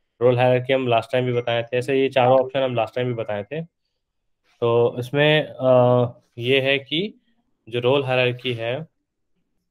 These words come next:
वो, अ, जो, अ, जो हमारे hierarchy से हमेशा ऊपर रहेगा उनको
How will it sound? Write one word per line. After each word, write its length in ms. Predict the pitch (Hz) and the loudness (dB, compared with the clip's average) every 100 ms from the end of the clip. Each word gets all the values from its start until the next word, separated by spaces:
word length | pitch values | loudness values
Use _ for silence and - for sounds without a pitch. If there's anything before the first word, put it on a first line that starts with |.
| _ _ _ _ _ _ _ _ _ _ _ 120 | _ _ _ _ _ _ _ _ _ _ _ -2
वो, 300 | 131 143 127 | 2 4 4
अ, 520 | 120 117 113 - - _ - | 4 4 2 0 -12 _ -16
जो, 340 | 120 127 127 - - | -4 -4 -4 -8 -6
अ, 160 | 117 | -4
जो 200 | 113 131 | -2 -2
हमारे 480 | 120 123 127 143 143 | 0 0 0 0 -2
hierarchy 400 | 117 120 123 127 | -2 -2 -2 -4
से 120 | 139 131 | -8 -4
हमेशा 280 | 131 127 | -4 -2
ऊपर 280 | 127 120 135 | -2 -2 -2
रहेगा 280 | 123 120 139 | 0 0 0
उनको 560 | 139 127 127 170 233 | 0 -2 -4 -6 -6